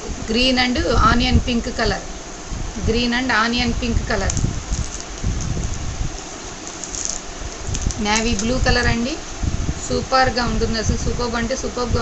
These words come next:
ఉంటుంది. ఇవి వచ్చేసి ఫైవ్, ఫైవ్ పీసెస్ అవైలబుల్ ఉన్నాయండి. కావాల్సిన వాళ్ళు త్వర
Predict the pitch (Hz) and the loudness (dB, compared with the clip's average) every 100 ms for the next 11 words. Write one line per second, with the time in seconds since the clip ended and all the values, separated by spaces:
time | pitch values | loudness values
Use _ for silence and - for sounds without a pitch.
0 | 220 214 240 320 - - - - 233 220 | 2 0 -2 -2 -4 -2 0 2 2 2
1 | 233 254 247 254 240 233 240 226 - 247 | 4 4 2 0 0 0 0 -2 0 2
2 | 269 262 247 240 226 226 220 214 220 247 | 2 2 2 2 2 0 0 -2 -2 -4
3 | 254 220 220 226 - 226 214 226 359 - | 0 0 0 -2 -2 -2 -2 -4 -6 -6
4 | - - - - - 233 | -6 -2 -2 -4 -2 0